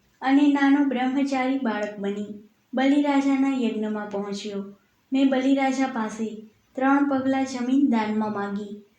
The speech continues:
બલિએ મને વધારે માગવા માટે કહ્યું, પરંતુ મેં ફક્ત ત્રણ પગલાં જમીન જ આપવા કહ્યું અને મને તેનાથી સંતોષ છે એમ કહ્યું.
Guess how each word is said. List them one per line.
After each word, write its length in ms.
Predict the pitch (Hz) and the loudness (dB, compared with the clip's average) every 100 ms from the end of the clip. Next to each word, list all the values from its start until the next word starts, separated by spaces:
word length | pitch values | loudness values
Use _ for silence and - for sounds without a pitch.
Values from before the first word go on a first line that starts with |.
| _ - | _ -2
બલિએ 460 | 254 277 285 294 | 2 2 4 4
મને 320 | 285 277 269 277 | 6 6 4 2
વધારે 500 | 240 233 240 247 254 | 0 -2 -2 -2 -2
માગવા 360 | 233 226 240 | 0 0 0
માટે 340 | 233 233 240 - | 0 0 -2 -6
કહ્યું, 480 | 214 202 208 202 - _ _ - | -6 -6 -6 -8 -10 _ _ -4
પરંતુ 420 | 269 277 277 285 | 0 2 2 4
મેં 300 | 262 262 254 | 4 2 0
ફક્ત 300 | 233 226 - 214 - - _ _ _ | -4 -6 -6 -10 -10 -18 _ _ _
ત્રણ 340 | 269 277 285 277 | 2 4 4 4
પગલાં 340 | 277 285 277 | 2 2 0
જમીન 420 | 262 247 269 277 | -2 2 4 4
જ 120 | 277 - | 2 -2
આપવા 340 | 254 233 - 226 | -4 -4 -2 -4
કહ્યું 760 | 226 214 208 202 202 - - _ _ _ - | -4 -8 -8 -8 -10 -14 -20 _ _ _ 2
અને 260 | 277 302 302 | 4 6 8
મને 260 | 269 285 | 8 6
તેનાથી 600 | 285 262 254 262 269 277 | 4 0 0 -2 -2 -2
સંતોષ 400 | 240 220 226 226 | -2 -2 0 -2
છે 360 | - - 233 226 | -2 -6 -6 -4
એમ 200 | 247 262 | -2 -2
કહ્યું. 560 | 254 208 196 196 202 | -2 -4 -4 -8 -10